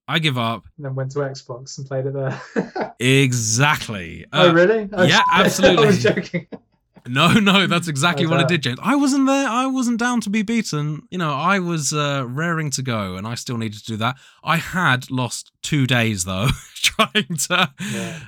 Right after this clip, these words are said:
Speaker 1: uh, trying to get this game to work on the P C. So off to a absolutely appalling start. However, I did have a copy of Saints Row two for the Xbox three sixty.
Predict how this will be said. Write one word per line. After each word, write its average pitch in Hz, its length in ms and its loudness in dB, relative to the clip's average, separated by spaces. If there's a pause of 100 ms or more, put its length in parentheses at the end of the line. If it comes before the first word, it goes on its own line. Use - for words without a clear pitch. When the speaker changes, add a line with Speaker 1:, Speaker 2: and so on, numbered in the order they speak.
Speaker 1:
uh, 120 400 2
trying 120 320 0
to 107 80 -6
get 107 140 -2
this 107 120 -4
game 107 200 -2
to - 60 -10
work 104 220 -4
on 104 60 -6
the 95 80 -6
P 101 180 -2
C. 87 380 -6
So 98 600 -4 (120)
off - 240 -8
to 131 300 0
a 117 220 -4 (100)
absolutely 127 760 -2
appalling 135 540 0
start. 98 640 -6
However, 151 640 0
I 110 80 -4
did 190 240 2
have 151 160 0
a 120 60 -2
copy 117 260 -4
of 104 60 -8
Saints 107 280 -6
Row 101 140 -6
two 107 340 -6
for 117 100 -12
the 107 100 -6
Xbox 92 280 -10
three 95 180 -10
sixty. 101 640 -8